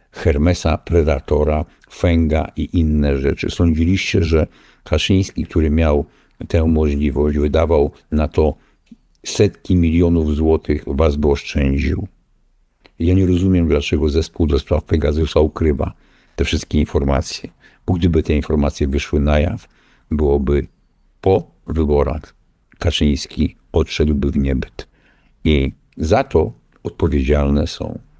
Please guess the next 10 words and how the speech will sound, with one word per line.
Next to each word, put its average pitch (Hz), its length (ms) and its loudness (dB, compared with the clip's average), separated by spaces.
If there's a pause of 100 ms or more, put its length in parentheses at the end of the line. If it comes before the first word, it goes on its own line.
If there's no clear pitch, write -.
(460)
służby 101 880 0
specjalne, 78 840 0
które 80 320 0
nie 78 160 0
zostały 78 600 0 (320)
jeszcze, 73 680 0 (380)
em, 65 800 0 (500)
wyczyszczone 80 960 0 (140)
po, 76 280 0 (480)
e, - 40 -2